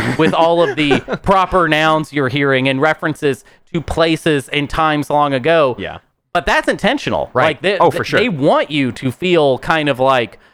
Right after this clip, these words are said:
Speaker 2: "Uh-oh, I don't really understand this world,"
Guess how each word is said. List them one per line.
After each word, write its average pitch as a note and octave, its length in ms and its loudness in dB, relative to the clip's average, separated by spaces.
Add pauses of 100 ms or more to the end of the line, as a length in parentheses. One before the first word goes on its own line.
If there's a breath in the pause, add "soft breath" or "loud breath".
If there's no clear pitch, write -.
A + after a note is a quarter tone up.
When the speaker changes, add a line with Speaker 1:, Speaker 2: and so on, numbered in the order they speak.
(380 soft breath)
Speaker 2:
"Uh-oh, D3+ 480 2 (140)
I A3+ 100 2
don't B3 120 2
really F#3 180 4
understand E3+ 520 0
this D#3 160 -4
world," D3+ 380 2